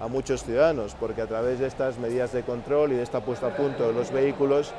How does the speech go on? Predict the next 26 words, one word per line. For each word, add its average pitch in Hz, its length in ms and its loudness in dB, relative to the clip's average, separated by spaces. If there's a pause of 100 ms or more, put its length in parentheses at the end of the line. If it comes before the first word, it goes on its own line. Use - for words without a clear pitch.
(400)
tenemos 127 340 -4
un 127 140 -2
parque 127 300 2
móvil 139 440 4
que, 123 340 -2 (140)
eh, 107 800 -2
se - 180 -2
ha 131 80 2
mantenido 139 680 2 (540)
durante 113 680 0
todos 131 240 0
estos 131 300 -2
años 127 240 -2
de 127 80 0
la 123 160 0
crisis 147 500 -2 (440)
y 113 40 -8
gracias 123 440 0
a 127 80 2
estos 127 280 -2
controles 135 580 2
con 120 200 -2
plenas 131 440 2
garantías 123 560 2
de 123 80 -2
seguridad. 110 520 -2